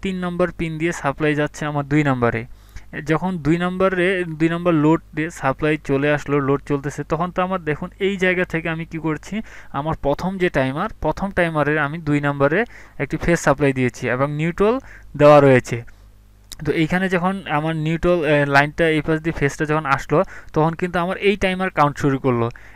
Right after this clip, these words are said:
এবং এই টাইমারে যদি আমি এক মিনিট দিয়ে থাকি, তাহলে আবার এই টাইমারটা তখন কাউন্টিং শুরু করবে। কাউন্টিং শুরু করার পর এই একের সাথে কি অবস্থায় আসছিল? এনসি। এবং যখন আমরা এই দুইয়ে ফেজ সাপ্লাই পেয়ে গেল, তখন কাউন্ট শুরু করলো এবং কাউন্ট শেষে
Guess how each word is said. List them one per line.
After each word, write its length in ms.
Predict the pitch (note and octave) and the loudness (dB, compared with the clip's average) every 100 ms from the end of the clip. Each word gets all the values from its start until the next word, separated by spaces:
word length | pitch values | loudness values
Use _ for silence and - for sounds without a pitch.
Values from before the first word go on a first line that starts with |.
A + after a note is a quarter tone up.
| - | -4
এবং 160 | D3+ - | -4 -2
এই 200 | F#3 F#3 | 0 0
টাইমারে 600 | F3+ G3 F#3+ G3 G3 G#3 | 0 -2 0 0 2 0
যদি 260 | E3 E3+ | 0 -2
আমি 160 | F3 F3+ | -2 -2
এক 180 | D3 C#3+ | 0 -2
মিনিট 280 | D#3+ E3 E3+ | -2 -6 -4
দিয়ে 180 | C#3+ D3 | 0 2
থাকি, 320 | D3 C3+ E3+ | 2 -2 -4
তাহলে 300 | - C#3 D3 | -2 0 0
আবার 300 | C#3+ C#3+ E3+ | 0 2 2
এই 120 | E3+ | 2
টাইমারটা 540 | D#3 D3+ D3+ D3 F3+ F#3+ | 0 -2 -2 -2 0 0
তখন 320 | - C#3+ D#3 F3+ | -2 -4 -4 -2
কাউন্টিং 360 | - C#3 D3 | 2 2 0
শুরু 240 | D3+ F#3 F3+ | 0 0 4
করবে। 320 | C#3+ A#2+ A#2 - - - | 4 4 0 -6 -16 -8
কাউন্টিং 300 | C#3+ D#3 F#3 | -4 -2 -2
শুরু 260 | - F#3 F#3 | 0 0 2
করার 240 | F#3+ G3 | 2 2
পর 260 | F#3 E3+ F#3+ | 2 2 2
এই 360 | - G#3 G#3 F#3+ C#3 | -4 -6 -6 -6 -2
একের 420 | E3+ F3 - F#3+ | 0 0 -2 -2
সাথে 280 | - F#3+ F#3+ - | 0 -2 -2 -2
কি 140 | F#3+ | 2
অবস্থায় 380 | F3+ F3 - F#3 | 4 2 2 0
আসছিল? 200 | E3+ F#3 | 0 -4
এনসি। 500 | F#3 F#3 F3+ - C3 | -2 -2 -4 -2 -2
এবং 320 | - D3+ E3 | -2 -4 -4
যখন 280 | D#3+ D#3 F3+ | -2 -2 -4
আমরা 380 | F3+ F#3 F3 G#3 | -4 0 0 0
এই 120 | G3 | -2
দুইয়ে 300 | D3 D3 E3+ | -2 0 2
ফেজ 280 | E3 - E3 | 2 0 0
সাপ্লাই 420 | - D3+ - E3 | 0 -2 0 -2
পেয়ে 300 | D#3 D3 D#3 | 0 0 0
গেল, 240 | D3 C3+ - - - - - | 2 2 0 -4 -14 -10 0
তখন 340 | D3 E3+ F3+ | 0 0 -4
কাউন্ট 280 | F3 D3 D#3 | 0 0 2
শুরু 220 | - D#3 | 0 2
করলো 280 | D3 C#3+ D#3 | 2 0 0
এবং 360 | D#3+ D3+ E3 F#3 | 0 -2 -4 -6
কাউন্ট 300 | - C#3 F3+ | -2 -2 -2
শেষে 440 | - D3+ - F3+ | -4 -4 0 -2